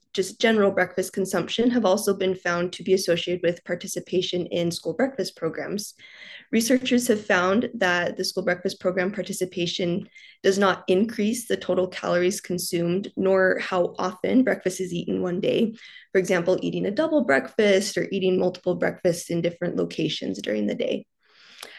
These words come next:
Participation in the school breakfast program increased scores on the Healthy Eating Index and reduce the probability of low fiber, iron, and potassium intake. Research has found that children who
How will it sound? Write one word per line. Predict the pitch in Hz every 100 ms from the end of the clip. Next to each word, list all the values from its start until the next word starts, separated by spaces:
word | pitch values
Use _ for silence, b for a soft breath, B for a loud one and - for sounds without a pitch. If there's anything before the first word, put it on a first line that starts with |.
| B
Participation | 240 240 214 208 202 190 190 185
in | - 180 175 -
the | 180
school | - 180
breakfast | 175 170 175 170
program | - 175 175 170 170 165 -
increased | 196 202 202 190 -
scores | - 165 180 339 349 -
on | 185
the | 208
Healthy | 196 175 175 190 - 175
Eating | 175 175
Index | - 170 - - 233 - - - B B B B -
and | 214 190 190 226 -
reduce | 196 190 190 208
the |
probability | 208 - 180 180 175 175 165 165
of | - 180 175 165
low | 160 175
fiber, | - 254 254 254 247 240 240 -
iron, | 220 202 190 190 190 -
and | 175 175
potassium | 208 - 160 - 175 -
intake. | 208 - 208 - - - - _ B B B B B B B
Research | 233 226 214 233
has | 208
found | 185 180 185
that | 190 170
children | - 185 180 180 170
who | - 190 180 165